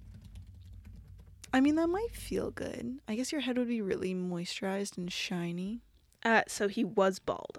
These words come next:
Speaker 2: I guess, at,
Speaker 1: Sweet.
Speaker 2: at one point in his life. I guess you don't really grow back hair if
Speaker 1: Not
Speaker 2: you've
Speaker 1: once
Speaker 2: gone
Speaker 1: you go
Speaker 2: bald.
Speaker 1: bald.
Speaker 2: <laughs> Uh, yeah. I mean, just imagine being a bald man.
Speaker 1: Imagine being that, like,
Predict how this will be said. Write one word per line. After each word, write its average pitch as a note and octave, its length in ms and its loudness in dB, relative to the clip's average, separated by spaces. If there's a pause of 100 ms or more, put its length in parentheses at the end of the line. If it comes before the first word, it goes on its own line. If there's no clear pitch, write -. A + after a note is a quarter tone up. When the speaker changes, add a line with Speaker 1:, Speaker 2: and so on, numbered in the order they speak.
Speaker 2:
I G#3+ 100 6
guess, G3+ 220 4
at, F3 160 4
Speaker 1:
Sweet. - 120 -14 (140)
Speaker 2:
at - 180 -2 (440)
one F3 220 2
point G2 260 -6
in - 60 -12 (120)
his - 120 -12
life. - 280 -12 (320)
I A3 40 4
guess A#3+ 140 6
you B3+ 60 8
don't G#3 140 8
really F#3+ 180 4
grow F3 200 4
back C#3+ 280 6
hair G2 360 4
if A3 100 -4 (580)
Speaker 1:
Not G3 240 6
Speaker 2:
you've - 80 4
Speaker 1:
once F3+ 200 6
Speaker 2:
gone - 60 0
Speaker 1:
you - 60 2
go - 80 6
Speaker 2:
bald. G2+ 560 8
Speaker 1:
bald. D#4 880 12
Speaker 2:
<laughs> - 40 -20 (760)
Uh, B3 360 6
yeah. D4 260 2 (1000)
I A#3 80 4
mean, B3 100 4
just C4+ 180 -2
imagine D4+ 280 4
being B3+ 160 4
a F#3 40 6
bald - 280 4
man. - 320 -6 (260)
Speaker 1:
Imagine C4+ 400 6
being B3+ 240 10
that, G#3+ 300 4
like, F#3 340 4